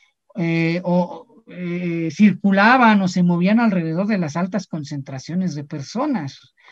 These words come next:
restaurantes, turismo, entretenimiento, etcétera, etcétera.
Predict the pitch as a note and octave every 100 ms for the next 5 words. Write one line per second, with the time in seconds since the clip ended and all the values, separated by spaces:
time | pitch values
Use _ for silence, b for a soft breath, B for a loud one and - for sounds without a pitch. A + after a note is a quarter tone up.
0 | b - F3+ - C#3 C#3 F3+ F#3 F3+ E3
1 | D#3 D3 D3 E3 F3+ F3 E3 E3 E3 b
2 | b - D#3 D#3+ D3+ D3 D#3+ D#3+ F#3 G3
3 | F#3 D3+ - D#3+ D#3 D3 - D3 D3 B2